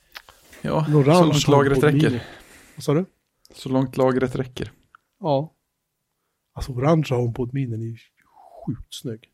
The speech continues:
Speaker 1: Ja, oj, oj.
Speaker 2: Åh.
Speaker 1: Ja, förresten, förbi den lokala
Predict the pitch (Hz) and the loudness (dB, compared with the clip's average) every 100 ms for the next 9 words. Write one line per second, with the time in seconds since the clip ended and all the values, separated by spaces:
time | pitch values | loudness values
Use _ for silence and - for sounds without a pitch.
0 | _ - - 62 - - _ _ _ _ | _ -14 -8 -6 -8 -10 _ _ _ _
1 | - - - - _ _ _ _ _ _ | -16 -14 -14 -18 _ _ _ _ _ _
2 | _ _ _ _ _ - 147 92 - - | _ _ _ _ _ -4 -4 -4 -16 -20
3 | _ _ _ _ _ _ _ - _ _ | _ _ _ _ _ _ _ -20 _ _
4 | _ _ - - _ - - 135 139 131 | _ _ -20 -20 _ -12 -10 -8 -8 -6
5 | 131 131 143 143 131 127 135 123 117 117 | -4 -2 -2 -2 -2 -4 -2 0 0 -4